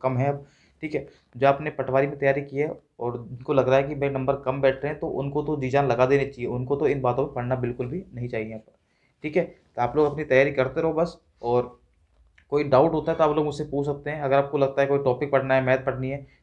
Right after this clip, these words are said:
ठीक है, तो बस, हालांकि मैंने यहाँ पर काफ़ी टॉपिक डाल रखे हैं, आप देखना, अ, सर्चिंग में प्लेलिस्ट आपको मिल जाएगी, जिसके अंदर मैंने काफ़ी टॉपिक यहाँ पर डाल रखे हैं।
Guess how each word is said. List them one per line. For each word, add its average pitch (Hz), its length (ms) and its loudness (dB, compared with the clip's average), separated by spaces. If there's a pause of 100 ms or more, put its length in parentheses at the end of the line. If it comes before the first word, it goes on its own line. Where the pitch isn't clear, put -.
(100)
ठीक 156 120 -4
है, 156 60 0
तो 139 80 0
बस, 135 180 2
हालांकि 139 320 2
मैंने 160 120 2
यहाँ 147 140 2
पर - 60 -8
काफ़ी 147 220 -4
टॉपिक 147 220 -2
डाल 127 160 6
रखे 135 220 0
हैं, 147 120 -6
आप 127 180 -2
देखना, 131 320 0
अ, 120 360 -4
सर्चिंग 127 340 -8
में 139 80 -10
प्लेलिस्ट 131 260 0
आपको 135 140 0
मिल 127 160 2
जाएगी, 127 280 2 (360)
जिसके 131 240 -4
अंदर 151 200 -2
मैंने 151 140 -4
काफ़ी 131 300 0
टॉपिक 147 260 0
यहाँ 131 120 2
पर 131 60 0
डाल 120 140 6
रखे 123 180 0
हैं। 156 180 -8